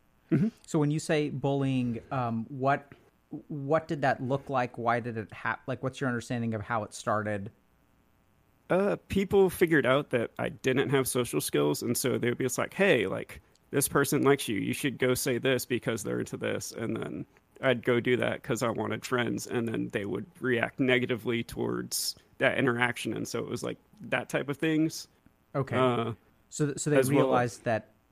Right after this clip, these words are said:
Speaker 2: you could be
Speaker 1: Yeah.
Speaker 2: taken advantage of, and if they told you to do something?
Speaker 1: Yeah.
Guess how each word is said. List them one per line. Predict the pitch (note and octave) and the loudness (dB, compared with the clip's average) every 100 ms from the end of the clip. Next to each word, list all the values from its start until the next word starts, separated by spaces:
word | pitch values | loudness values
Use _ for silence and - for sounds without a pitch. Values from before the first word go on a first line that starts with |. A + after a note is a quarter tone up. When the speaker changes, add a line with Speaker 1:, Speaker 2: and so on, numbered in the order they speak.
| - | -12
Speaker 2:
you | C#3+ C3 | -6 -6
could | B2 B2 | -4 -4
be | A#2+ | -4
Speaker 1:
Yeah. | C3 | -2
Speaker 2:
taken | B2+ - A#2 | -2 -2 -4
advantage | G2 A2 G#2+ G#2+ | -2 -2 -2 -2
of, | A2 G#2 | -2 -2
and | G#2+ | -4
if | - | -4
they | A2 | -6
told | - C3 A#2+ | -2 -2 -2
you | A#2 | -4
to | G#2+ | -4
do | F2+ A2 | -4 -4
something? | - B2+ B2+ D#3+ E3+ - _ _ _ _ _ _ | -2 -2 -2 -4 -6 -12 _ _ _ _ _ _
Speaker 1:
Yeah. | C#3 C#3 - - | 2 2 2 -4